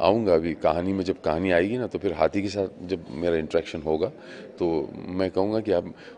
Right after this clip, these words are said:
जो है, अम, हाथी को थोड़ा सा मैं खिलाऊँगा। पहले वो कहते हैं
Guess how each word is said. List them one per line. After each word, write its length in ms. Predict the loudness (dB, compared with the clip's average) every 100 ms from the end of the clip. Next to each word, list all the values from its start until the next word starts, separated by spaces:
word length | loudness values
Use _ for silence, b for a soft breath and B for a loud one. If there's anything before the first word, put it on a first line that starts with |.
| -10
जो 200 | -2 0
है, 100 | 0
अम, 1160 | -4 -14 -14 -16 -16 -16 -12 -12 -12 -14 -12 -10
हाथी 300 | 0 0 2
को 100 | 0
थोड़ा 200 | 2 2
सा 80 | 4
मैं 200 | 0 0
खिलाऊँगा। 420 | 4 6 6 4
पहले 180 | 4 4
वो 100 | 4
कहते 240 | 2 0
हैं 80 | -4